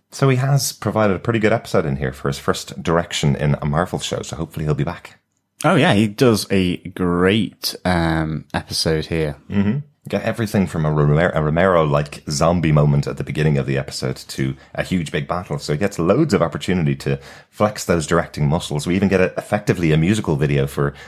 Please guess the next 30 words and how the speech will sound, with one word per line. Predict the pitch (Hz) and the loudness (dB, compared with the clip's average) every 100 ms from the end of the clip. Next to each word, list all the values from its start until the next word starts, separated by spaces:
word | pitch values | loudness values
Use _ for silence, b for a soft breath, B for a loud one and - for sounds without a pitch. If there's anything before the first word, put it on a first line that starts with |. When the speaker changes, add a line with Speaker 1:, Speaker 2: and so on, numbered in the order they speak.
| B | B
Speaker 1:
for | - | -4
K | 78 87 | 0 2
R | 78 | 2
S | 76 76 | 0 -2
One | 101 107 | -4 -4
in | - | -4
this | 78 - | -6 -4
<laughs> | |
episode. | - 151 - 156 | -8 -8 -6 -6
So | - 82 | -6 -8
quite | - 139 | -8 -8
cool. | - 156 - | -8 -10 -2
John, | 127 165 147 | 4 4 4
do | 104 | 2
you | 117 | 2
want | 127 | 4
to | |
tell | 131 | 2
us | 123 | 2
what | 127 | 0
they | 113 | 0
gave | 104 107 | 2 2
us | 110 - - _ - | 0 -4 -12 _ -8
with | 101 | -4
your | 104 117 | -2 -2
synopsis | - 104 120 - 98 | 0 0 2 0 -4
for | - | -6
the | 65 | -8
episode? | - - 57 - _ _ _ _ | -8 -10 -14 -16 _ _ _ _
Speaker 2:
Sure. | - 143 220 - | -4 0 0 -2